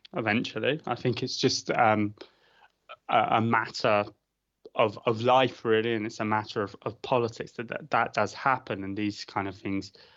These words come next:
do ebb and flow. Uh, in terms of when do I think that's going to be, um,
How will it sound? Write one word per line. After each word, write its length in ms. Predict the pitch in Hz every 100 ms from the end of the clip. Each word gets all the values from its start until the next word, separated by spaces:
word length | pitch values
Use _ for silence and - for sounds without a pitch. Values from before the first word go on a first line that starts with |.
| _ -
do 260 | 117 110 107
ebb 220 | 107 101
and 220 | 95 95
flow. 420 | - 127 95 92 - _ _ _ _ _ -
Uh, 380 | 120 110 107 - - - - 143 139 - _ - -
in 160 | 151 135
terms 300 | 156 165 139
of 180 | 120 110
when 380 | 123 156 160
do 220 | 131 113 98
I 100 | 92
think 280 | - 104
that's 200 | 104 107
going 220 | - 98 95
to 120 | - -
be, 400 | 123 95 107 151 _ _ _ _ _ _
um, 440 | 131 113 113 110